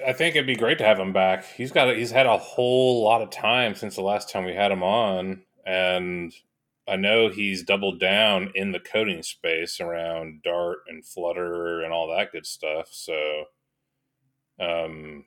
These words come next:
yeah, he's, he would definitely be the contrast to what I'm talking about today, I think. So I'll have to reach out to him and see if we can get him on here.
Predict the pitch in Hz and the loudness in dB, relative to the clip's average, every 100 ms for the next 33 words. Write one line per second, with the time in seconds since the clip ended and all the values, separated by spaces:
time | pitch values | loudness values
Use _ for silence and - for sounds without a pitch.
0 | _ 147 107 80 110 120 107 - 123 131 | _ 0 2 0 -4 -4 -4 -4 0 0
1 | 98 127 127 107 101 90 - 95 98 95 | 4 4 4 -2 0 -4 -4 -4 -4 -2
2 | 92 87 - 85 85 - 90 - 80 82 | -2 -2 -4 -6 -6 -2 -4 -4 -4 -4
3 | - - 78 85 76 _ 78 - _ _ | -6 -8 -6 -6 -8 _ -20 -20 _ _
4 | _ _ _ _ _ - 78 76 76 _ | _ _ _ _ _ -16 -14 -14 -18 _
5 | _ _ _ _ _ _ _ 101 - 82 | _ _ _ _ _ _ _ -6 -4 -12
6 | 76 82 - 82 80 80 78 80 - 92 | -6 -8 -6 -10 -10 -12 -14 -16 -14 -14
7 | 90 85 82 82 90 90 80 | -12 -10 -10 -8 -8 -8 -14